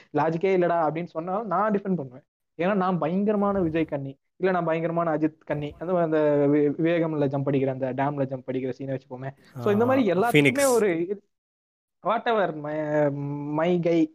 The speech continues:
Speaker 1: So நான் என்ன ப-, அவன் அந்த, அந்த ஆக்டர் என்ன பண்ணாலும் அவங்க பண்றதை நான் பிளைண்டா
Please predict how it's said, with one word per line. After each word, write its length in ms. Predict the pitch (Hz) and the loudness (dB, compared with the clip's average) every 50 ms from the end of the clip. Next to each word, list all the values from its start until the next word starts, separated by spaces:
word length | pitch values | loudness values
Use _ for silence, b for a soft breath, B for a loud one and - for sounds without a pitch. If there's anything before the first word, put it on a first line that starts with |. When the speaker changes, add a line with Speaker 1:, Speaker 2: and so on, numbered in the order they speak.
| _ - 143 | _ -14 -8
Speaker 1:
So 200 | - 165 160 160 | -4 -2 0 0
நான் 200 | 156 156 151 151 | 0 0 0 0
என்ன 200 | 151 156 170 165 | 0 0 -2 -2
ப-, 140 | 165 170 160 | 0 0 0
அவன் 260 | 151 147 147 147 147 | 0 2 0 0 0
அந்த, 220 | 143 147 147 143 | -2 -4 -4 -4
அந்த 240 | 139 147 143 147 147 | -4 -2 0 0 0
ஆக்டர் 320 | 139 156 165 - - 180 | 0 -2 -4 -6 -4 -4
என்ன 200 | 175 160 165 175 | -2 0 0 -2
பண்ணாலும் 480 | 165 - 160 151 147 147 156 180 214 208 b b b b b | -2 -2 -2 -2 0 2 2 2 0 -2 b b b b b
அவங்க 400 | b 143 151 151 151 147 143 151 | b -2 -2 0 0 0 -2 -2
பண்றதை 280 | 160 160 180 175 185 196 | -2 0 0 2 2 2
நான் 240 | 190 165 147 139 139 | 2 0 0 0 0
பிளைண்டா 640 | 143 151 160 170 175 180 180 175 170 156 151 143 | 0 0 2 0 0 2 2 2 2 2 2 0